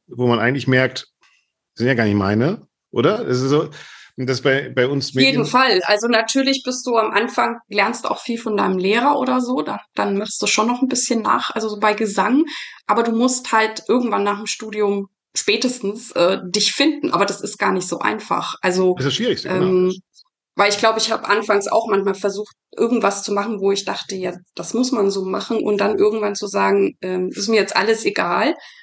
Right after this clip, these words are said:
Speaker 2: Und dann wird's interessant, weil dann ist man auch als, als Künstlerin viel interessanter. Und, ähm, bei dem Podcast war's bei mir ja auch so, ich, ich, ich war ja vorher nicht sprechend draußen. Ich habe auch nicht sozusagen,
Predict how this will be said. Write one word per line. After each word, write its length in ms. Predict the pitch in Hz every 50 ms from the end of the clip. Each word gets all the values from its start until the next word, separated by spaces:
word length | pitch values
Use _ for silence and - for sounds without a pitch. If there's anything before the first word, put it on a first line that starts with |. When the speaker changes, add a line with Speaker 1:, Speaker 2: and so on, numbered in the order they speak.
| - _ _
Speaker 2:
Und 220 | - 220 233 214
dann 180 | 208 214 254 233
wird's 160 | 233 233 233
interessant, 800 | - 208 208 202 - - 185 - - 214 220 - - - - -
weil 140 | 190 185 185
dann 160 | 190 190 190 -
ist 120 | 196 -
man 120 | 202 190 -
auch 160 | - 185 -
als, 280 | - - - - - -
als 160 | - 180 -
Künstlerin 560 | - 240 226 254 247 - - 185 180 196 190
viel 220 | 190 - - 202 202
interessanter. 840 | - 196 180 - - 190 - - 180 190 208 214 - 240 226 226 233 - - - - - - - - - - _ _ _
Und, 720 | - 214 208 202 202 202 202 202 202 202 202 196 202 - -
ähm, 360 | 196 190 190 190 190 190 196 -
bei 100 | 190 190
dem 180 | 196 196 196
Podcast 540 | - - 220 - - - 277 269 262 - -
war's 240 | 233 233 233 233 - - _ _ _ -
bei 140 | - 208 214
mir 160 | 214 220 220
ja 200 | 208 208 196 -
auch 120 | 202 214 220
so, 220 | - - 233 214
ich, 220 | 196 196 - - -
ich, 180 | - - - -
ich 140 | - -
war 100 | - 196
ja 120 | 233 247 214
vorher 340 | - - 208 196 202 196 196
nicht 260 | 190 180 - - -
sprechend 520 | - - - 175 185 175 - 180 170 - -
draußen. 340 | 156 190 254 269 - -
Ich 140 | - - -
habe 160 | 202 196 -
auch 160 | - 190 196 196
nicht 340 | 196 196 - - - -
sozusagen, 760 | - - 214 196 196 - - 190 180 196 190 190 196 196 185